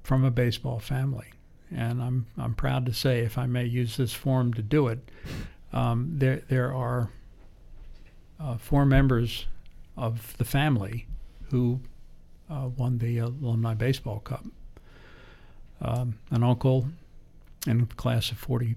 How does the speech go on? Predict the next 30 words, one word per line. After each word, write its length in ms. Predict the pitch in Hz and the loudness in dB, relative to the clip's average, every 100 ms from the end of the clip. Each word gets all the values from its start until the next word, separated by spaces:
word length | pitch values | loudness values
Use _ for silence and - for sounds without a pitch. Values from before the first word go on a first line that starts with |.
| - | -4
uh, 160 | - 120 | -2 -2
thirty-four, 640 | - 131 117 110 127 123 | 2 2 2 0 0 2
my 220 | 151 131 110 | 0 0 -2
father 340 | 120 120 123 | -2 0 0
in 100 | 123 | 0
class 400 | - 131 120 - | -2 -2 -2 -4
of 80 | 117 | -6
forty, 500 | - 120 113 127 147 - - - - | -2 -2 0 0 -2 -6 -20 -16 -8
um, 380 | 123 127 117 110 - - - | -4 -2 -2 -4 -12 -20 -6
my 140 | 123 | -4
son 360 | - 131 117 120 | -2 0 0 2
in 200 | 113 110 - - - - - - - - - | 0 -2 -6 -20 -20 -20 -20 -20 -20 -20 -10
class 300 | - 120 - | -2 0 0
of 100 | 120 | 2
oh 100 | 120 | 2
three 380 | 113 - 123 127 | 2 2 4 4
with 220 | 131 110 | 2 0
two 220 | - 123 | 0 2
other 300 | 120 120 117 - | 2 0 -2 -4
classmates 720 | - - 117 113 123 123 131 - | -12 -4 -4 -2 -2 -2 -2 -2
and 180 | 120 | -2
yours 220 | 120 117 110 | 0 -2 -2
truly 500 | - 117 117 117 107 - - | -2 0 0 -4 -6 -10 -2
in 220 | 113 110 - | -2 -2 -6
sixty-seven. 840 | - 120 - 113 - 156 135 120 120 | -4 -4 -2 -4 0 0 2 2 2
And 320 | 117 113 117 - - 190 | 0 0 -2 -6 -14 -12
this 200 | - 123 | -4 -4
can 160 | - 123 | 2 2
be 220 | 120 117 | 2 0
verified 640 | 113 123 113 - 123 120 | 0 0 0 0 -2 -2